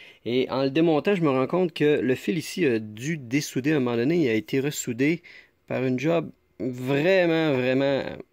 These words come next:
quelconque. Ça peut tenir encore longtemps, mais je suis juste pas capable de supporter de voir une grosse motte d'étain de même avec plein de fils enroulés autour. Fait que je vais faire ça, puis tant qu'à avoir le fer à souder chaud,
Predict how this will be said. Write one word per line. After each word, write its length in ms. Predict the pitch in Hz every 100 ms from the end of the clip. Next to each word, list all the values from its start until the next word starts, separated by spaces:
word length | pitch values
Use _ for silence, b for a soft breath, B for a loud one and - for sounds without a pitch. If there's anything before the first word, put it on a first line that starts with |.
| _ _ -
quelconque. 460 | 139 127 147 156
Ça 320 | - - -
peut 160 | 143 185
tenir 240 | 220 220
encore 220 | 160 156 151
longtemps, 300 | 131 135 139
mais 140 | 107
je 60 | -
suis 100 | 120
juste 200 | 127 -
pas 100 | 117
capable 260 | 113 120
de 60 | 104
supporter 480 | - - - - 113
de 80 |
voir 240 | 98 104 104
une 100 | 101
grosse 400 | 104 107 107 -
motte 220 | 110 113
d'étain 260 | 104 - 104
de 80 |
même 240 | 101 107 104
avec 220 | 98 -
plein 160 | 113 101
de 60 |
fils 180 | - 113
enroulés 220 | 104 107
autour. 280 | 104 139 147 B B B B
Fait 120 | 143
que 60 | 104
je 60 |
vais 80 | 120
faire 240 | - 135 -
ça, 160 | 233
puis 100 | -
tant 140 | - 156
qu'à 120 | 147
avoir 180 | 147 156
le 80 |
fer 200 | 127 143
à 60 | 135
souder 300 | 123 127 113
chaud, 200 | -